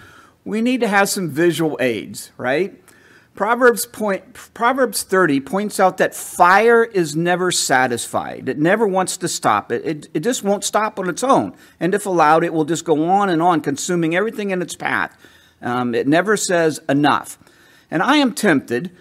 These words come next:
tempted to argue that the desire for tattoos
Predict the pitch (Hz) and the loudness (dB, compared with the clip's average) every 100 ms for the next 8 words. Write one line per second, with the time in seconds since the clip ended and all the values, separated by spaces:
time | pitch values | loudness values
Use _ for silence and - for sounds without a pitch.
0 | _ _ - 254 262 220 - 143 143 160 | _ _ 0 0 2 0 4 4 4 0
1 | 160 165 170 160 160 180 220 240 226 214 | 2 0 0 -2 2 4 6 6 4 0
2 | 208 202 - 190 190 - 247 214 190 | -2 -2 0 0 0 2 4 4 2